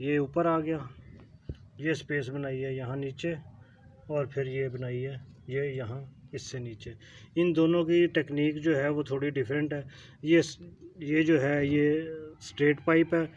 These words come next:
और इसमें hole किए हुए हैं, और लेकिन जो ये है, ये straight pipe है, उसमें कट लगा के, इसको गर्म करके यहाँ ये space बनाई गई है पौधे के लिए। पौधा यहाँ से निकल के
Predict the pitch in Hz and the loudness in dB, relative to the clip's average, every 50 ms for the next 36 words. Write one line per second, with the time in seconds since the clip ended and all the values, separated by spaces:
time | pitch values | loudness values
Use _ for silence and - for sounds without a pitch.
0 | - - - - - 160 156 147 - 143 151 156 135 120 139 139 135 131 160 160 | -16 -20 -16 -2 2 2 2 2 2 2 2 4 4 2 2 0 0 0 -2 -6
1 | 151 - 139 139 135 135 127 120 117 117 117 110 - - - - - - - - | -6 -8 -6 -4 -4 -4 -4 -6 -8 -10 -12 -14 -14 -16 -18 -18 -20 -20 -14 -6
2 | - 160 160 151 131 135 151 147 147 156 151 147 151 151 139 123 139 160 175 170 | -2 -2 0 0 0 -2 -4 2 4 4 4 6 4 2 2 4 6 6 8 8
3 | 147 156 160 165 165 160 - - - - - _ - - - - - - - - | 6 6 4 2 2 -2 -6 -14 -20 -20 -20 _ -20 -20 -20 -20 -20 -20 -20 -20
4 | - - - - - - 135 135 147 160 175 165 - - - 147 156 156 160 151 | -20 -20 -20 -20 -20 -16 -6 0 4 4 4 4 2 -2 -2 0 0 0 0 -2
5 | - - - - - - - - - - - - - - 160 160 180 185 - 190 | -6 -16 -20 -20 -20 -20 -20 -20 -20 -20 -20 -14 -4 0 4 6 6 6 6 4
6 | 190 196 202 190 - - - - 160 - 147 160 170 175 170 165 175 180 170 180 | 2 2 2 -2 -8 -10 -4 -4 -4 0 2 2 4 6 6 4 4 0 -4 -10
7 | 180 - - 151 147 143 160 160 165 156 156 156 160 165 160 - 185 185 185 175 | -14 -8 -6 -6 -4 -2 0 0 2 2 2 2 2 0 0 0 -2 -2 -2 -4
8 | - - - - - - - - - 175 170 147 147 147 156 156 165 151 160 156 | -10 -18 -20 -20 -16 -14 -14 -4 -2 -2 0 2 2 2 2 2 2 2 2 0
9 | 147 - 180 175 170 160 151 170 175 170 - - - - - - - 165 170 175 | 0 0 2 2 2 2 0 -2 -4 -6 -10 -16 -20 -20 -14 -2 2 4 4 4
10 | 156 - - - 165 165 165 147 151 156 147 143 147 147 143 151 156 156 156 156 | 4 2 2 4 4 4 4 4 2 0 2 2 2 2 2 2 2 4 2 2
11 | 156 151 - - - - - - 156 147 143 135 147 143 135 135 135 123 120 123 | 0 -4 -8 -16 -20 -20 -6 -2 -2 0 2 2 2 2 2 0 -2 -2 -2 -4
12 | 123 120 117 - - - - - - 170 180 170 185 180 175 165 151 147 151 131 | -6 -6 -8 -10 -16 -20 -20 -8 0 2 4 6 6 6 6 6 4 2 0 0
13 | 139 151 147 147 139 147 143 139 143 170 | 0 0 0 0 0 -2 -2 0 -2 -2